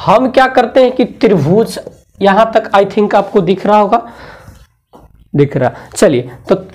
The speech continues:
इसके बाद हम क्या करते हैं, ऊपर से लिखने का प्रयास करते हैं, क्योंकि इसके बाद आपको शायद नहीं दिखेगा। तो यहाँ से हम लिखते हैं, अब देखिएगा, हम यहाँ से आपको बता दें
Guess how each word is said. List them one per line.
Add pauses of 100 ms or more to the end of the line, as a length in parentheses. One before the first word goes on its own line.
(160)
इसके
बाद
हम
क्या
करते
हैं,
ऊपर
से
लिखने
का
प्रयास
करते
हैं,
क्योंकि
इसके
बाद
आपको
शायद
नहीं
दिखेगा। (520)
तो
यहाँ
से
हम
लिखते
हैं, (4000)
अब
देखिएगा, (380)
हम
यहाँ
से
आपको
बता
दें